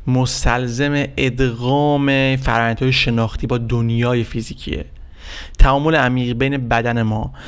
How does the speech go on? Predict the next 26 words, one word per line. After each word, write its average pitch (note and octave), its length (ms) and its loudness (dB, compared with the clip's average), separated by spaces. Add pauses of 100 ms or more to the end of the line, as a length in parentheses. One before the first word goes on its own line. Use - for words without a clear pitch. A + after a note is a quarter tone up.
(180)
و C#3 80 2
مفاهیم C3 540 0
انتزاعی، A2 840 2 (340)
مفهوم B2+ 420 0
هوش C#3+ 680 0
بی A#2+ 380 0
جسم، A#2 360 0
همون A#2+ 140 0
چیزی B2+ 180 0
که - 140 2
الان A#2+ 400 0
داریم، A#2+ 220 2
رو C#3 60 2
به B2+ 100 2
چالش A2+ 360 -2
می‌کشه - 440 -6 (640)
و - 40 -2
بر B2 200 2
نقش C3+ 600 0
اساسی B2 1120 -2
تجسم A#2 580 0
فیزیکی C3 1080 -2
در A#2+ 160 -2
نحوه A#2 420 -2
تفکر A#2 540 0
و A2 80 0